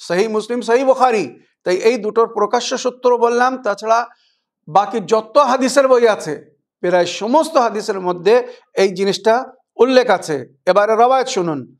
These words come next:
কিয়ামতের দিন নবী করিম সাল্লাল্লাহু আলাইহি সাল্লাম বলছেন, হুজুর পাক সাল্লাল্লাহু আলাইহি সাল্লাম বলেছেন, "কিয়ামতের দিন আমার সাহাবীদের মধ্যে হতে একটি দল আমার সামনে উপস্থিত হবে।" ভালো করে শুনবেন, যেটা হাদিসের বইতে লেখা আছে।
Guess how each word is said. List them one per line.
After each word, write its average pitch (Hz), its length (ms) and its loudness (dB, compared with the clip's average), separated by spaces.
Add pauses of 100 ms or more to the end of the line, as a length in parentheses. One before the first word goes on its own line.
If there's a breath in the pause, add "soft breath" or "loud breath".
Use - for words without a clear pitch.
(1160)
কিয়ামতের 226 600 0
দিন 208 200 2
নবী 214 240 2
করিম 240 180 2
সাল্লাল্লাহু 196 220 0
আলাইহি 196 160 0
সাল্লাম 220 240 0
বলছেন, 202 520 -2
হুজুর 190 320 -4
পাক 202 200 -2
সাল্লাল্লাহু 185 140 -6
আলাইহি 185 140 -4
সাল্লাম 185 180 -6
বলেছেন, 226 640 -4 (380 soft breath)
"কিয়ামতের 240 540 0
দিন 233 160 0
আমার 190 380 0
সাহাবীদের 208 560 0
মধ্যে 190 300 -2
হতে 190 260 -2
একটি 202 520 -4
দল 190 280 2 (100)
আমার 190 260 0
সামনে 196 380 -4
উপস্থিত 240 480 -6
হবে।" 151 340 -2 (340)
ভালো 196 200 2
করে 226 180 2
শুনবেন, 233 440 -2
যেটা 208 300 0
হাদিসের 196 380 -4
বইতে 202 220 -2
লেখা 233 240 2
আছে। 180 280 -6